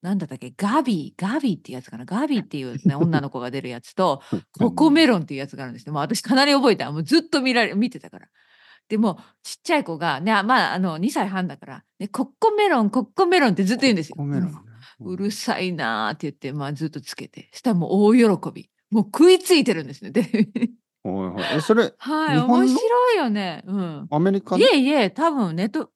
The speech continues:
Speaker 1: アメリカ、だからどこでプロダクションしてるのかわかんないけど、
Speaker 2: うん。
Speaker 1: Netflixに載ってるから、その吹き替え各言語があるみたいで、
Speaker 2: うん。
Speaker 1: うん。
Speaker 2: ココ、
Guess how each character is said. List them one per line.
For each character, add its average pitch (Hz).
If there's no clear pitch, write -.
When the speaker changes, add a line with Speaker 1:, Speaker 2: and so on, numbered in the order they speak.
Speaker 1:
ア 226
メ 359
リ 453
カ、 403
だ -
か 254
ら 233
ど 349
こ 494
で -
プ 190
ロ 208
ダ 175
ク -
シ -
ョ -
ン 185
し -
て 208
る -
の 147
か 139
わ 147
か 196
ん 196
な 143
い 127
け 156
ど、 202
Speaker 2:
う -
ん。 110
Speaker 1:
Netflix 320
に 160
載 160
っ 160
て 190
る 160
か 151
ら、 165
そ -
の 190
吹 208
き -
替 226
え 220
各 226
言 180
語 143
が 135
あ 135
る 127
み 127
た -
い 131
で、 170
Speaker 2:
う 165
ん。 143
Speaker 1:
う 127
ん。 113
Speaker 2:
コ 294
コ、 -